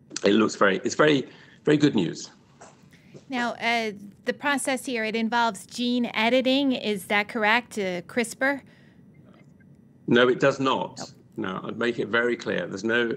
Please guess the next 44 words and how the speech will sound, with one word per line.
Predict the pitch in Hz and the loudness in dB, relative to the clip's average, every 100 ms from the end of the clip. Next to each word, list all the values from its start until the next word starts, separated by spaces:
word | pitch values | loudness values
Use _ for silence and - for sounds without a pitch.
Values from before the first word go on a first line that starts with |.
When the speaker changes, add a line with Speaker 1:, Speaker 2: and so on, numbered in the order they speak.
| - | -4
Speaker 1:
no | 120 123 | 0 0
gene | 123 135 110 | 0 -2 0
editing. | 104 98 101 107 - - - | 0 -2 -6 -8 -10 -20 -14
So | - | -2
you're | 120 | 2
not | 143 185 - | 4 2 0
altering | 143 165 - 101 90 98 | 0 0 -4 -6 -6 -8
any | 110 110 | -6 -6
specific | 110 - 107 110 107 - | -6 -10 -8 -8 -8 -6
genes | 113 101 87 92 113 - _ - - 117 | -4 -2 -2 -4 -10 -14 _ -20 -8 -2
in | 107 | 0
mitochondrial | 107 110 110 113 110 107 104 | 2 0 -2 -2 -2 0 -2
D | 101 101 | 0 0
N | 101 | 0
A | 98 | -2
and | 98 | -4
certainly | 101 113 101 | -4 -4 -2
not | 101 98 - | -2 -4 -4
in | 95 98 | -4 -2
the, | 95 95 - - - - - - - | -2 -4 -8 -20 -20 -20 -20 -16 -4
um, | 101 98 95 - | -2 0 0 -2
in | 104 | 0
the | 98 | 2
nuclear | 120 139 104 | 2 2 -2
D | - 87 | -2 -4
N | 87 | -4
A. | 87 - - - - - - - | -6 -8 -14 -20 -20 -20 -20 -6
Uh, | 110 104 - | 0 0 -2
you | 127 117 | 0 4
are | 113 113 | 4 2
swapping | - 147 147 - 85 - - - - _ _ | 0 2 2 2 -2 -4 -10 -18 -20 _ _
the | 110 | 0
mitochondria, | 107 107 - - 98 90 92 - | 2 0 -2 -4 -2 -2 -4 -8
basically. | - - - - - - - - - - | -10 -10 -10 -14 -18 -20 -20 -20 -20 -10
So | - 104 | -2 0
you | 101 101 | 2 2
are | 101 | 0
taking, | - 101 92 95 92 | 0 -4 -2 -4 0
you're | 113 | 0
not | 113 - | 0 0
changing | - 123 117 107 | 0 2 2 2
any | 104 98 95 - | 2 2 0 -6
specific | - 110 - - - | -4 -2 0 -2 2
gene. | 147 127 123 - | 4 4 0 -8